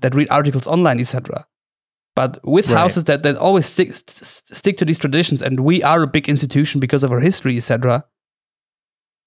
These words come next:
Speaker 1: tend to, f-, to fall off at some, at some point. And so I,
Speaker 2: Mm.
Speaker 1: <clears throat> I
Speaker 2: So your own disassociation comes less from an immigrated standpoint, but more from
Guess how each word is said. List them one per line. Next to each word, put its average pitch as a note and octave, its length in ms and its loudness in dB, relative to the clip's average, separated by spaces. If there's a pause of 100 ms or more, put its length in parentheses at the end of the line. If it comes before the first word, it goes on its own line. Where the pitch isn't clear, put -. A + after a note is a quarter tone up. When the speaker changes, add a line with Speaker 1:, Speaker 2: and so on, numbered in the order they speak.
(1080)
Speaker 1:
tend C#3+ 160 2
to, D#3+ 60 2
f-, D3+ 140 -6
to C#3+ 80 -4
fall E3 300 2
off A3 160 0
at - 120 -2
some, A#2 240 -4
at B2 120 -4
some C3 180 0
point. A#2+ 280 -2
And C#3+ 120 -4
so D#3 200 2
I, E3 380 2 (540)
Speaker 2:
Mm. A2+ 260 -4 (140)
Speaker 1:
<clears throat> E3 600 2
I C#3+ 640 2 (220)
Speaker 2:
So - 140 -2
your D3 160 4
own D3+ 160 4
disassociation A#2 1120 0 (560)
comes B2 260 0
less A#2+ 240 2
from A2+ 300 0
an A2 140 2
immigrated A2+ 500 0
standpoint, A2+ 520 0
but F#2 100 -4
more A2 200 2
from G#2+ 400 0